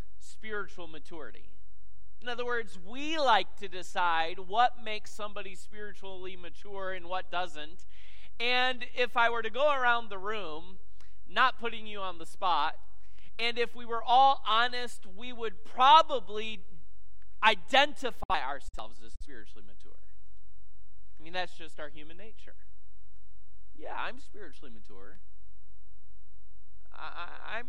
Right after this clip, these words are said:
I'm growing spiritually. I'm progressing. But how do you define spiritual maturity? James says that this is one of those measures,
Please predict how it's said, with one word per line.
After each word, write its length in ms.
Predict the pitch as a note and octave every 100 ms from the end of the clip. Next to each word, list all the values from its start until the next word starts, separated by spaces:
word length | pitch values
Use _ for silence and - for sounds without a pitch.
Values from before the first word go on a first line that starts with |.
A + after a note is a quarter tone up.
| -
I'm 140 | A#3 A#3+
growing 380 | A#3 A#3 A3
spiritually. 560 | G#3+ - A3+ A3 - G3+
I'm 120 | F#3 F#3+
progressing. 800 | F#3 F#3+ F#3+ F#3+ F#3 F3+ G#3 A3+ - - - - - - - - - - - - - - - - - - - - - - - - - -
But 100 | -
how 140 | F#3+
do 60 | G3
you 100 | F#3+
define 380 | F#3 F3+ E3 E3
spiritual 400 | - C#3 - D#3
maturity? 540 | D#3+ - A3+ G3+ - - - - - - - - - -
James 400 | E3 F3 A3 G3
says 600 | - C#3 B2 C3 D#3+ C3
that 120 | C#3 - -
this 320 | D3 F3+ - -
is 320 | F3+ F3+ D3
one 220 | C#3 D3
of 160 | C#3+ C3
those 280 | C3 C3 -
measures, 960 | C3+ C3 - G2+ F2 - - - -